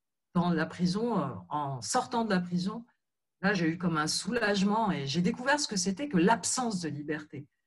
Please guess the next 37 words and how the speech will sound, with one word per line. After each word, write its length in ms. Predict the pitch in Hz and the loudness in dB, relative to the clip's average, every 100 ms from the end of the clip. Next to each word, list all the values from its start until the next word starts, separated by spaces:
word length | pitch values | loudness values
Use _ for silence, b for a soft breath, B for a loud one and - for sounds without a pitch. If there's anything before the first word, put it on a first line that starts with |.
| _ _ - | _ _ -4
Effectivement, 400 | 180 311 349 208 | 2 6 6 6
pendant 240 | 185 185 | 6 8
la 100 | 180 | 6
dictature, 540 | 175 196 190 233 190 | 4 2 0 2 2
il 80 | 147 | 4
y 60 | 143 | 2
avait 200 | 147 180 | 4 2
une 160 | 139 | 2
absence 420 | 151 156 202 202 175 | -2 -4 -2 0 0
de 80 | |
liberté, 640 | 160 151 156 165 180 277 269 _ _ _ _ _ _ _ _ _ _ _ | -2 0 0 0 -4 -6 -8 _ _ _ _ _ _ _ _ _ _ _
mais, 240 | 156 165 160 | -2 0 2
euh, 260 | 147 135 135 B B B B _ - | 2 0 -4 B B B B _ -8
euh, 240 | 147 143 - - | -4 -2 -4 -4
la 180 | 139 175 | 0 0
prison, 500 | 175 185 180 233 196 | 2 4 4 2 0
euh, 120 | 147 | 0
c'est, 320 | 139 - 147 143 | -2 -4 -4 -6
je 80 | |
crois 140 | - 175 | -6 -8
que 60 | |
c'est 220 | 175 156 139 | -4 -6 -6
la, 160 | 143 127 110 | -8 -10 -12
la 240 | 127 135 123 | -10 -10 -10
pire 160 | - 185 | -6 -2
chose 260 | 208 190 | 0 -2
qui 100 | - | -4
puisse 240 | - - 156 | -12 -6 -6
arriver 520 | 139 143 160 151 104 | -6 -4 -4 -6 -8
à 100 | - | -10
quelqu'un 360 | 135 156 156 220 | -6 -6 0 0
et 40 | |
c'est 160 | 180 151 | 2 -2
pour 160 | 143 139 | -8 -6
ça 140 | 196 | -6
que, 180 | 180 | -4
euh, 100 | 170 | -6